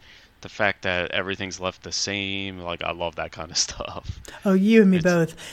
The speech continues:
Speaker 2: Yeah, and, and that was one of the things that, that we wanted to really delve into because um, you know, I wanted to see if the spirits moved with the house and, uh, and, and, and not stayed with the land. And they did, right? Ma and Fred,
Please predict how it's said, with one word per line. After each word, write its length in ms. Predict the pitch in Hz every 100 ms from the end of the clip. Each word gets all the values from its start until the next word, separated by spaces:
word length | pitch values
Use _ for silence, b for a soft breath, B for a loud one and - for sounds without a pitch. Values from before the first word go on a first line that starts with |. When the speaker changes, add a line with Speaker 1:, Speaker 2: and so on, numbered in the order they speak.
| B _ _ _ _ _ _ _ -
Speaker 2:
Yeah, 240 | 190 180
and, 140 | 233 254
and 140 | 262
that 100 | 302
was 100 | 311
one 160 | 277 302
of 80 |
the 60 | 208
things 200 | 254 220
that, 220 | 226 175
that 160 | 208 202
we 120 | 226
wanted 360 | 202 226 220 -
to 440 | - 208 196 196
really 360 | 208 196 220 214
delve 320 | 175 202 190
into 400 | 269 285 226 208
because 500 | 175 196 214 202 190 - B B B 202
um, 400 | 190 185 190 -
you 100 | 208
know, 120 | 214 208
I 80 | 208
wanted 440 | 190 220 247 262
to 100 | 226
see 400 | 208 - 214 202
if 140 | 196 190
the 100 | 226
spirits 640 | - - 202 196 185 - - -
moved 380 | 185 202 190 -
with 160 | 196 165
the 80 | 180
house 560 | 220 208 165 165 - - B B -
and, 480 | 202 196 190 185 180
uh, 280 | 180 180 175
and, 200 | 196 190
and, 280 | 196 196 190
and 180 | 190 190
not 240 | 190 190
stayed 300 | - - 185
with 140 | 175 175
the 80 | 170
land. 420 | 185 208 180 170
And 220 | 175 175
they 100 | 180
did, 380 | 226 254 156 165
right? 240 | 175 175
Ma 180 | 180 185
and 160 | 196 185
Fred, 380 | 185 180 180